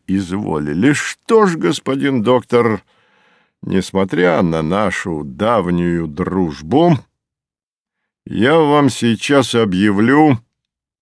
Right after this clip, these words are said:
шах". Так-то вот.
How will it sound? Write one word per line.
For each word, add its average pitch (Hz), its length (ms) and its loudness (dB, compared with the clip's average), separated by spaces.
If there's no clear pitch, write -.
шах". - 600 -6
Так-то - 480 -4
вот. 73 320 -10